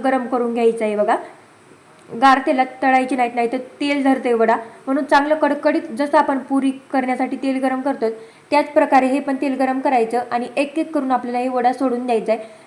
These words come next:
जास्त पण तेलात वडे सोडू नका, नाहीतर एकमेकाला चिटकतील आणि पलटी पण करता यायची नाही, म्हणून इथं दोनच जास्त टाकायचे नाही, फक्त दोनच आपल्याला वडे तेलामध्ये सोडायचे आणि चांगले, अ, खालच्या साईडनं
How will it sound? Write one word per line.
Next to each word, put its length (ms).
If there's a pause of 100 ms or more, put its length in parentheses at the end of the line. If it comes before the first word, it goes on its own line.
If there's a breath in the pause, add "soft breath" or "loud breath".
(100)
जास्त 280
पण 220
तेलात 240
वडे 200
सोडू 240
नका, 240
नाहीतर 200
एकमेकाला 540
चिटकतील 540
आणि 160
पलटी 320
पण 160
करता 280
यायची 300
नाही, 140 (380 loud breath)
म्हणून 220
इथं 240
दोनच 340
जास्त 220
टाकायचे 380
नाही, 160
फक्त 180
दोनच 340
आपल्याला 320 (340 loud breath)
वडे 220
तेलामध्ये 480
सोडायचे 600
आणि 220
चांगले, 320 (400 loud breath)
अ, 180 (100)
खालच्या 260
साईडनं 400